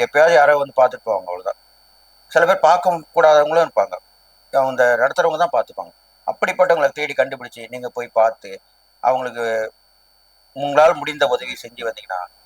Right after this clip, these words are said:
கண்டிப்பாக உங்களுக்கு எல்லா விஷயத்திலுமே ஏற்றம் கிடைக்க போகுது. இதல்லாமல்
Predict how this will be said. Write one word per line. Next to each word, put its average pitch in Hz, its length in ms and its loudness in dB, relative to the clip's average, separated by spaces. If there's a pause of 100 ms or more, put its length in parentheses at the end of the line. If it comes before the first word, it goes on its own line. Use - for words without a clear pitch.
(180)
கண்டிப்பாக 143 640 0 (260)
உங்களுக்கு 110 500 -14 (600)
எல்லா 151 180 4
விஷயத்திலுமே 139 420 0
ஏற்றம் 110 240 -4
கிடைக்க 92 200 -10
போகுது. 90 280 -10 (960)
இதல்லாமல் 123 580 2